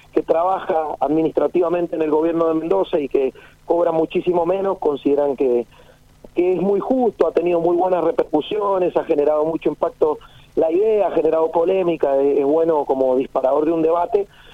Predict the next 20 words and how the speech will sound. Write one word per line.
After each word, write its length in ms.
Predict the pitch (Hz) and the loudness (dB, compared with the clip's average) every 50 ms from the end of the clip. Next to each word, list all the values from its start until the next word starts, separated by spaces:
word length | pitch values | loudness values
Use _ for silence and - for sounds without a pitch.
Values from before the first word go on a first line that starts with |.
| - - - | -20 -8 -4
porque 260 | - 160 156 - 170 | -4 -2 0 0 0
no 100 | 185 214 | 0 0
es 80 | 214 | 2
lo 140 | 196 190 190 | 0 0 0
mismo 240 | 196 196 180 180 175 | 0 0 0 0 0
ese 160 | 180 - 156 - | 0 -2 -2 -2
seis 120 | - 175 170 | -2 -2 0
por 220 | - 165 156 147 | 0 0 -2 0
ciento 260 | - 208 190 185 175 | 0 -2 -2 0 0
para 200 | - 151 135 135 | 0 0 0 0
quien 180 | - 143 139 143 | 0 0 0 2
gana 220 | 151 151 160 156 | 2 0 0 -2
cien 200 | 156 - - 151 | -4 -4 -4 -2
mil 140 | 160 165 156 | -2 -2 -2
pesos 380 | - - 185 175 - - 202 - | -2 -2 -2 0 0 -2 -2 0
que 140 | - 139 139 | 0 -2 0
ese 180 | - - 139 | 0 -2 -2
seis 180 | - - 147 - | -2 -2 -2 -2
por 180 | - 147 131 | -2 -2 -2
ciento 380 | - - 165 170 160 - 208 | -2 -2 -2 0 0 0 -2